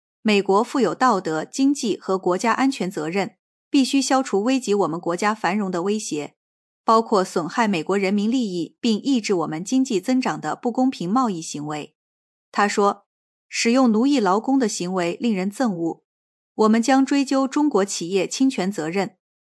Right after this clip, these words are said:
并消除他们的强迫劳动行为对我们繁荣构成的威胁。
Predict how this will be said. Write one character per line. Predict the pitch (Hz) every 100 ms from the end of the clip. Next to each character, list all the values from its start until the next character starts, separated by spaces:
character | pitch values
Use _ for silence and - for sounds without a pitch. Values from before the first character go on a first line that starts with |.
| -
并 | 294
消 | 262 302 311
除 | - 220
他 | 262 254
们 | 254
的 | 185
强 | - 180 196
迫 | 262
劳 | 220 170
动 | 196 233
行 | 214 185
为 | 175 165
对 | - 254
我 | 208 165
们 | 175
繁 | - 180 214
荣 | 185 208
构 | 254
成 | 208 180
的 | 175
威 | 208 233
胁。 | 196 147 -